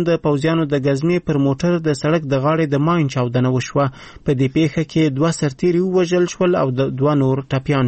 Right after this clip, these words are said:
شول. د پاکستان پوځ وایي چې چاودنه میرانشاه ته څیرمه شوې. کومې ډلې د دې برید مسؤلیت نه دی منلی. د تاجکستان پارلمان پریکړه وکړه، هر چا که په بې پروایۍ بل کس په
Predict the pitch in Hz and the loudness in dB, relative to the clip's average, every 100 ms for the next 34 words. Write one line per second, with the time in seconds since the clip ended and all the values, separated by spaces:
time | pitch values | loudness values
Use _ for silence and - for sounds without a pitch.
0 | 117 143 139 131 - - - 147 135 135 | 0 0 0 -2 -10 -20 -4 -2 0 -4
1 | - 147 139 165 185 165 175 175 160 151 | -2 -2 0 2 2 2 0 0 -2 0
2 | 143 156 165 160 147 135 127 - 160 143 | 0 0 0 2 2 2 0 -2 -2 -2
3 | 135 180 123 123 - 131 131 135 135 - | 0 0 0 0 -2 0 0 0 -4 -20
4 | - - 143 135 131 151 160 147 135 135 | -20 -4 0 0 2 2 2 0 0 0
5 | 131 175 160 135 - 131 135 135 - - | 0 0 0 -2 -2 0 0 0 -6 -4
6 | 147 135 123 117 123 127 131 139 151 156 | 0 0 0 0 2 2 2 2 0 -6
7 | - _ _ - - - - - - - | -16 _ _ -20 -20 -20 -20 -20 -20 -2
8 | 180 180 185 202 - 220 214 202 175 175 | 0 2 0 -2 -4 -2 -2 0 0 2
9 | 196 196 190 190 190 180 170 180 175 143 | 2 0 0 0 2 2 2 0 0 0
10 | 180 - 175 165 170 - 143 143 147 143 | 0 0 -2 -2 -4 -4 0 0 2 2
11 | 143 156 180 165 151 175 - 170 156 - | 2 4 2 2 0 0 0 -2 -2 -2